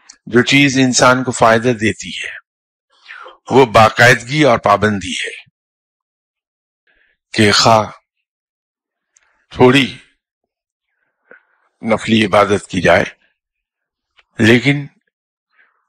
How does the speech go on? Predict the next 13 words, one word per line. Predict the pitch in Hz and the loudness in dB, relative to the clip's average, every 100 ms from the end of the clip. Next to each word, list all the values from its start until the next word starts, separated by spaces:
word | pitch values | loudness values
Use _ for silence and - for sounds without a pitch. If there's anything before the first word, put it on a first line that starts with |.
| - | -2
پابندی | 117 113 139 160 175 | 0 2 2 0 2
اور | 170 127 | 4 4
باقاعدگی | 110 110 - 143 127 127 | 2 2 2 0 0 -4
کے | 107 | -4
ساتھ | 92 90 - | -6 -4 -6
کی | - 98 | -6 -2
جائے، | 120 127 | 0 0
اس | 110 | -2
میں | 101 | -6
ناغی | 92 107 110 95 | -2 -2 -2 -6
نہ | 80 | -10
آنے | 78 - - | -16 -18 -20
دیں | - | -20